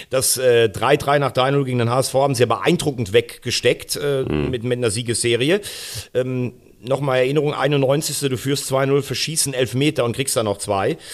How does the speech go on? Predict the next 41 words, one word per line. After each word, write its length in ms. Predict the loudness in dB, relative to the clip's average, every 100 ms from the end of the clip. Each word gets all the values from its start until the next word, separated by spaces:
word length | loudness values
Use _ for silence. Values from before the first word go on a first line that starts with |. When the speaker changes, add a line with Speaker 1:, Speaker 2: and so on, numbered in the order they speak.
| -14 -16 -10 4
Speaker 1:
Ähm, 460 | 4 4 0 -2 -4 _ _ _ -4
Sankt 240 | -2 4
Pauli 160 | 4 4
hat 100 | 4
das 140 | 0
clever 260 | 2 4 6
gemacht 380 | 6 2 -2
am, 240 | -2 -2 -2
am 140 | 0
Samstagabend, 760 | 0 0 0 0 0 -2 -8 -12 -12
muss 240 | -8 -6 -4
man 140 | -2
sagen. 440 | 0 0 0 -4 -2
Ähm, 360 | -2 0 -2 -4 -8
in 100 | -4
den, 320 | -4 -6 -10 _ _ _
von 180 | -6 -2
den 100 | 2
neun 260 | 4 4
Siegen 280 | 2 0 -2
vorher 320 | 0 4 4
waren 200 | 6 4
ja 200 | 4 2 0 -6 -10
vier 320 | -6 2 4
mit 220 | 4 2
so 160 | 0 -2
viel, 360 | 0 2 2 0 -10 -20 -18 -10
äh, 200 | -8 -6
Spielglück 560 | -4 -4 -2 0 0
und, 260 | 0 -2 -2
und 220 | -6 0
Mehl, 320 | 2 4 4
dass 160 | 4 2
du 80 | 2
denkst, 240 | 2 2
das 180 | -4 -4
gibt's 240 | -2 2
doch 140 | 2 2
einfach 340 | -2 -2 -2
gar 220 | 0 0
nicht. 260 | -2 -4